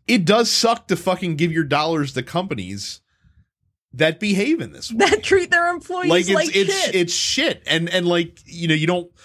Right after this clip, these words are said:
Speaker 1: you still do it because you <laughs> don't wanna deprive yourself of fun, but you're, you're not feeling good about it when you're fucking handing over that, that, that
Speaker 2: I
Speaker 1: info,
Speaker 2: haven't
Speaker 1: so.
Speaker 2: spent money on a Blizzard game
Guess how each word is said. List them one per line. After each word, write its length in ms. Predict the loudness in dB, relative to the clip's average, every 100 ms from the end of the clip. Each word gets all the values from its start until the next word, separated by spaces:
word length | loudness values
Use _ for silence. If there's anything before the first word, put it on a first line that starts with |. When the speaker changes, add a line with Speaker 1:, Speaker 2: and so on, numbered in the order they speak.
| -20 -4
Speaker 1:
you 80 | -2
still 200 | 0 0
do 260 | 4 4
it 160 | 4 2
because 320 | -2 0 0
you 120 | -2
<laughs> 40 | 0
don't 200 | 0 0
wanna 160 | -2 0
deprive 480 | -2 0 0 0
yourself 380 | -2 -2 -4 -4
of 120 | -10 -4
fun, 340 | -2 -2 -2
but 180 | -6 -6 -14 -20 -18
you're, 220 | 0 0
you're 160 | 2 2
not 180 | 2 2
feeling 360 | 2 4 4
good 160 | 4 2
about 320 | 2 0 0
it 100 | -2
when 160 | -4 -6
you're 160 | -6
fucking 300 | -4 -6 -6
handing 340 | -6 -6 -4 -4
over 200 | -4 -4
that, 240 | -4 -6 -10 _ -4
that, 140 | 2
that 20 |
Speaker 2:
I 260 | 4 6 4
Speaker 1:
info, 120 | 4
Speaker 2:
haven't 440 | 4 4 2 2
Speaker 1:
so. 140 | 0 -4
Speaker 2:
spent 600 | -6 -4 0 2 0 -2
money 640 | -2 0 0 -2 -2 -4 -6
on 440 | -6 -6 -6 -8 -10
a 60 | -12
Blizzard 640 | -10 -8 -6 -6 -8 -8
game 840 | -8 -8 -10 -12 -14 -14 -16 -18